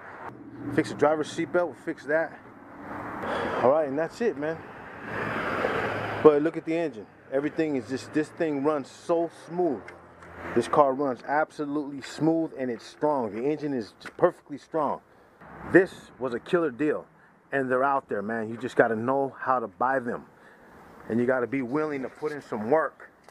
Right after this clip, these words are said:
Yes, this takes work. You can flip 'em without doing work, but the way I do it, I do work,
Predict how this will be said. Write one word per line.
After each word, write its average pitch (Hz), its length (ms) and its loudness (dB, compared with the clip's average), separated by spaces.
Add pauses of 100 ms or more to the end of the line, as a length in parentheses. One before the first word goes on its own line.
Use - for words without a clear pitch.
(100)
Yes, 135 220 0
this - 160 -6
takes - 320 -2
work. 135 420 -2 (540)
You 139 80 0
can 147 160 0
flip 165 300 0
'em 147 100 -6
without 139 340 0
doing 139 280 -4
work, 151 240 2 (100)
but 120 180 -4 (680)
the 107 60 -4
way 139 220 6
I 156 140 4
do 180 220 2
it, 175 100 -4 (1040)
I 139 120 6
do 160 180 2
work, 143 300 2